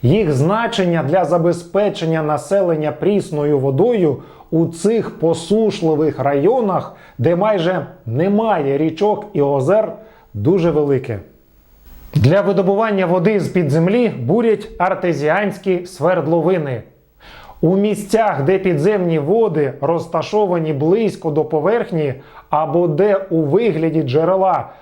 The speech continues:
виходять на поверхню, виникають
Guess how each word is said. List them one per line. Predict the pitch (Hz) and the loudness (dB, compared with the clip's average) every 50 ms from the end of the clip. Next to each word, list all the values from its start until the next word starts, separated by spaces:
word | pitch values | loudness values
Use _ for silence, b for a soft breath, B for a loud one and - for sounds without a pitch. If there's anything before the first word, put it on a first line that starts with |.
| B B | B B
виходять | 113 110 156 180 175 175 185 202 208 196 170 156 135 135 | -4 0 0 0 0 2 0 0 2 2 0 0 -2 -2
на | 147 151 | -2 -2
поверхню, | 147 - 151 139 139 165 226 247 214 - 185 160 147 131 113 - - - b b b b _ | -2 -2 -2 0 0 0 0 0 0 -2 -2 -2 -2 -2 -4 -6 -12 -20 b b b b _
виникають | - 110 117 139 135 131 127 123 - 170 214 214 202 180 - - | -6 -2 -2 0 0 0 -2 0 0 0 2 2 2 0 0 -2